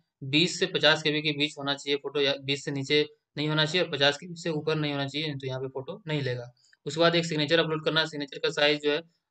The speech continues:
दस के बी से बीस के बी के बीच होना चाहिए, दस से नीचे नहीं होना चाहिए, बीस से ऊपर नहीं होना चाहिए, नहीं तो signature भी यहाँ पे upload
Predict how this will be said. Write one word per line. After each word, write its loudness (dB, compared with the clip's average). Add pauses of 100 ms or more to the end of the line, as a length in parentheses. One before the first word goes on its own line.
दस 0
के 2
बी 2
से -2
बीस -2
के 0
बी 0
के -2
बीच -8
होना 0
चाहिए, -2
दस 0
से -4
नीचे -2
नहीं -4
होना -2
चाहिए, -6
बीस -6
से -4
ऊपर -4
नहीं -4
होना -4
चाहिए, -10 (220)
नहीं -6
तो -4
signature 0
भी 2
यहाँ 0
पे -2
upload -6